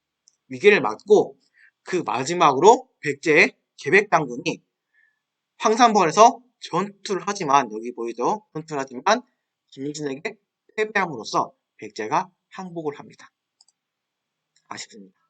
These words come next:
그래서 백제 또한 고구려처럼 백제 부흥운동을 하는데 이 당시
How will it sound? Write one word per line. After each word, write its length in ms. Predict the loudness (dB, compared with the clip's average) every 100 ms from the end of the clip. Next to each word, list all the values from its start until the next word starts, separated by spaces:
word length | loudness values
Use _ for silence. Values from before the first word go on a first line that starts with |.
| _ _ _ _ _ _ _ _ _ _ _ _ _ _
그래서 380 | 6 10 10 8 _ _ _ _ _
백제 360 | 0 2 2 2
또한 420 | 6 8 6 4 -8 -14 -8 -6
고구려처럼 680 | 0 -2 4 4 4 2 _ _
백제 460 | -12 -12 _ 2 2 0 _ _
부흥운동을 440 | -6 -4 -2 -4 -6
하는데 440 | -8 -10 -10 -12 -14 _ _ -12
이 260 | -6 -6 -8
당시 440 | -10 -8 -4 -6